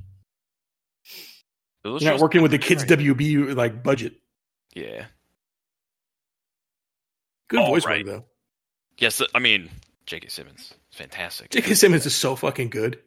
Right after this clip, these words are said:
Speaker 2: at, like, everything.
Speaker 1: Yeah. I remember
Speaker 2: Those
Speaker 1: when
Speaker 2: guys, like, uh, Paul Giamatti, he's just, like, he can do anything.
Speaker 1: Yeah, pretty much. Pretty much.
Speaker 2: He's like the Swiss, the Swiss Army knife of Hollywood.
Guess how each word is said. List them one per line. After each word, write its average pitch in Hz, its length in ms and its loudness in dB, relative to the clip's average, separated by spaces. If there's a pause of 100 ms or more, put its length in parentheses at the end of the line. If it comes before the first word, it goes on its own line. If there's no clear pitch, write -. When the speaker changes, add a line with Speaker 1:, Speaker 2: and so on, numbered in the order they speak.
Speaker 2:
at, 143 80 -2
like, 143 160 0
everything. 123 500 -4 (500)
Speaker 1:
Yeah. 90 200 -4 (880)
I 101 60 -2
remember 202 200 8
Speaker 2:
Those 170 100 6
Speaker 1:
when - 20 8
Speaker 2:
guys, 160 380 6 (380)
like, 143 240 -4
uh, 127 200 0
Paul 160 240 4
Giamatti, 135 420 2
he's 143 160 -2
just, 147 160 -2
like, 123 220 0
he 151 140 -10
can 156 160 0
do 131 180 0
anything. 131 520 -6 (1400)
Speaker 1:
Yeah, 90 120 -18
pretty 90 200 -20
much. 92 340 -18 (1700)
Pretty 113 240 -20
much. 135 480 -18 (160)
Speaker 2:
He's 151 140 -4
like 160 160 0
the 139 80 -4
Swiss, - 340 -2 (180)
the 127 160 -2
Swiss 135 260 0
Army 131 220 4
knife 131 180 2
of 110 60 0
Hollywood. 131 380 2